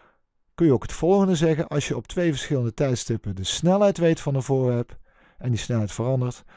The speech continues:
dan kun je ook altijd de gemiddelde versnelling uitrekenen van dat voorwerp tussen die twee punten. En dat doe je dan met de formule A. De gemiddelde snelheid is dan, eh, delta V gedeeld door delta t.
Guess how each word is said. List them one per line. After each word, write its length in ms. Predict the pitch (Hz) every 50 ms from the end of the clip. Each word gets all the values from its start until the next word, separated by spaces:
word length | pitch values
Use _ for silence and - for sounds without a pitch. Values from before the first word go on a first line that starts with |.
| - _ _
dan 120 | - 180 165
kun 120 | - 175
je 60 | 160
ook 100 | 147 -
altijd 300 | - 117 117 - 123 113
de 80 | - 139
gemiddelde 460 | - 139 123 120 117 113 117 127 123
versnelling 540 | - 139 - - - 202 208 196 175 156 147
uitrekenen 760 | 135 135 131 123 120 127 123 117 101 - 98 101 98 92 - _ _ _
van 260 | _ - - 123 117
dat 160 | 110 104 -
voorwerp 520 | - - 113 110 107 104 107 107 101 98 -
tussen 260 | - 120 107 - 117
die 100 | 113 104
twee 220 | - 113 107 104
punten. 480 | - - 101 95 95 - - 95 85 - _ _ _ _ _ _ _ _ _ _ - -
En 120 | - 131 127
dat 140 | 135 123
doe 140 | 131 127 113
je 80 | 110 107
dan 200 | 107 107 110 110
met 120 | 113 113
de 60 | -
formule 380 | - - 117 113 113 107 117 - - 120
A. 220 | 123 92 98 98
De 120 | 113 120
gemiddelde 300 | 104 131 135 135 127 120
snelheid 380 | - - 120 113 110 110 - -
is 120 | 113 107
dan, 240 | - 110 104 104 101 - - - - - - _ - -
eh, 100 | - 113 104
delta 300 | 110 113 104 98 - 98
V 300 | 90 127 175 170 123 90
gedeeld 260 | 95 98 110 107 -
door 80 | - 92
delta 260 | 104 101 98 - -
t. 100 | -